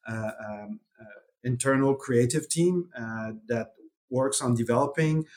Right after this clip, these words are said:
uh, uh, the, the, the, the curating approach and the, the, the creative alignment for our projects. And so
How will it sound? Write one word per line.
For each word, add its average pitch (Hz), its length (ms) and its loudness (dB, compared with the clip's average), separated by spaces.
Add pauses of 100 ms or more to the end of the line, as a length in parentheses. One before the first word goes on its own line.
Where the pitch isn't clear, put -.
(280)
uh, 120 40 -2
uh, 113 600 -2 (120)
the, 110 280 0
the, 107 400 -2
the, 113 100 0 (180)
the 104 200 -6 (300)
curating 139 560 4
approach 156 800 4
and 120 260 2
the, 107 240 -6
the, 104 280 -8
the 107 80 -10
creative 135 440 0
alignment 147 500 2
for 127 200 0
our 120 120 2
projects. 135 600 0
And 117 140 0
so 123 300 2